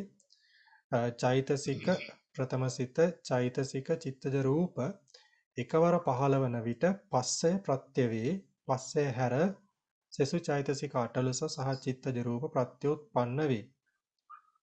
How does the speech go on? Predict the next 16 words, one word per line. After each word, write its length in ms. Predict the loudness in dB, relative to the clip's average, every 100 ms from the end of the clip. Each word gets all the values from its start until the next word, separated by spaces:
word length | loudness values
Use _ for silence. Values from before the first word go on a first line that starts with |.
| _ _ _
එතකොට 320 | -8 -4 -2
ඒ 400 | -4 -8 -8 -8
ඔක්කොම 260 | -6 -8
ටික 180 | -6 -2 0
එනවානේ. 440 | 0 -4 -4 -4 -6 _ _
චෛතසි-, 560 | -6 -4 -4 -10 -12 -14 -16
සිතයි, 500 | -8 -8 -4 -2 -2 -4 -10 _ _ _ -12
චෛතසික 480 | -10 -10 -10 -8 -6
ටිකයි, 440 | -4 -4 -2 -2 -4 -10 _ _ _ _ _ _ _ -8
අ, 60 | -4 -4 -6
ඒ 160 | -4 -2
ඔක්කොම 240 | -2 -4
ටික 200 | -4 -2 -2
ප්‍රත්‍යෝත්පන්න 760 | -4 -4 -4 -4 -4 -4 -2
වෙනවා. 320 | -2 -2 -8 -14 _ _ _ _ _ _ _ -2
ඊළඟට, 360 | 0 2 2